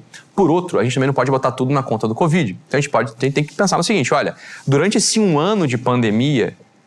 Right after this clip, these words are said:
algumas pessoas desenvolveriam, né, doenças independente do covid, né? As pessoas desenvolveriam câncer, desenvolveriam demências, né? Desenvolveriam, sei lá, pneumonias, infartariam. Isso tudo continuaria acontecendo. Então aqui é necessário uma certa calma e cautela na recomendação e na orientação,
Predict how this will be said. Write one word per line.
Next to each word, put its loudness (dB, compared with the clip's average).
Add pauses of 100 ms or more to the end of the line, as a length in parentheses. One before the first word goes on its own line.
(140)
algumas 2
pessoas 0
desenvolveriam, 2 (200)
né, -4
doenças -2 (360)
independente 0
do 0
covid, 0 (180)
né? -4 (100)
As -6
pessoas 0
desenvolveriam 0
câncer, 0 (100)
desenvolveriam 0 (260)
demências, 0
né? -2
Desenvolveriam, 0
sei -2
lá, 0
pneumonias, 0 (420)
infartariam. 0 (180)
Isso -4
tudo 0
continuaria 2
acontecendo. 0
Então 0
aqui 0
é 2
necessário 0 (340)
uma 0
certa 0
calma 0
e 2
cautela 0
na 0
recomendação 0
e 0
na 0
orientação, -2